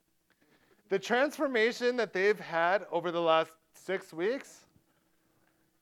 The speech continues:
is incredible. I feel like there's nothing that I, we, hasn't happened when we've prayed for Eddie. Like, he's like, "Oh, pray that I connect with my siblings." And two days later, "Oh, I talked to my brothers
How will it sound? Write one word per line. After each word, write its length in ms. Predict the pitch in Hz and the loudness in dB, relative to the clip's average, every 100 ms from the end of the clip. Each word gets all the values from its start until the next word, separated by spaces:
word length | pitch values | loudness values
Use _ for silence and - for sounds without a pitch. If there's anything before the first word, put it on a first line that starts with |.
| _ | _
is 220 | 160 175 | -6 -4
incredible. 840 | 185 185 - 165 170 170 131 110 - _ _ _ _ _ _ _ _ _ | -4 -8 -8 -2 -2 -2 -4 -6 -10 _ _ _ _ _ _ _ _ _
I 80 | 180 | -2
feel 160 | 208 254 | 4 6
like 140 | 262 | 6
there's 180 | 240 185 | 2 -2
nothing 600 | 196 202 220 254 254 240 - _ _ _ | 0 2 2 -2 -6 -10 -16 _ _ _
that 280 | 160 185 175 | 0 0 2
I, 180 | 165 175 170 165 | 2 2 0 -6
we, 280 | 170 175 165 _ _ _ 175 170 139 | -4 -6 -8 _ _ _ -8 -8 -8
hasn't 360 | 147 196 190 156 | -2 -2 -2 -4
happened 320 | 180 185 147 | -4 -4 -4
when 120 | 139 | -6
we've 220 | 139 131 | -8 -10
prayed 260 | - 147 139 | -6 -4 -4
for 140 | 127 | -6
Eddie. 240 | 120 110 90 _ _ - | -6 -8 -12 _ _ -8
Like, 160 | 139 | -8
he's 240 | 143 151 151 | -6 -6 -2
like, 220 | 160 156 | -2 0
"Oh, 180 | 190 156 | 0 0
pray 280 | - 175 196 | 0 -2 4
that 320 | 196 175 - _ _ _ - | 4 4 -2 _ _ _ -2
I 120 | 151 | -2
connect 340 | 170 170 175 | -2 -2 -2
with 160 | 180 175 | -4 -2
my 100 | 165 | -4
siblings." 680 | 156 170 156 117 98 - 120 | -2 -2 -2 -4 -8 -16 -14
And 180 | 131 120 | -14 -12
two 140 | 147 | -2
days 240 | 143 131 | 0 0
later, 300 | 135 127 104 - _ _ _ - | -2 -4 -6 -12 _ _ _ -8
"Oh, 80 | |
I 340 | 202 202 185 151 - _ _ - | -2 -2 -2 -6 -14 _ _ -14
talked 240 | 170 185 | -10 -10
to 60 | 180 | -6
my 160 | 185 | -6
brothers 560 | 165 170 175 143 123 117 | -2 -2 -2 -4 -6 -14